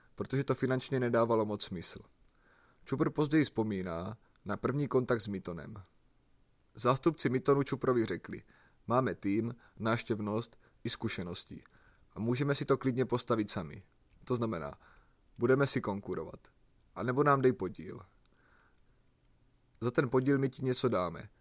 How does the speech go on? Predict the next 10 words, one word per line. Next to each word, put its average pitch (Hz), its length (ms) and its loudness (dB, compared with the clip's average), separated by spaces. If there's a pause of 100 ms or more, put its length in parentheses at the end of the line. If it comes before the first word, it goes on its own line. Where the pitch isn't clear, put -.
(160)
a 113 60 -6
jsme 113 160 0
ochotní 123 380 2
ti 113 120 -4
pomoct.“ 85 480 -10 (520)
Původně 143 360 2
si 147 140 0
řekli 139 260 0
osmdesát 127 540 2
procent. - 520 -6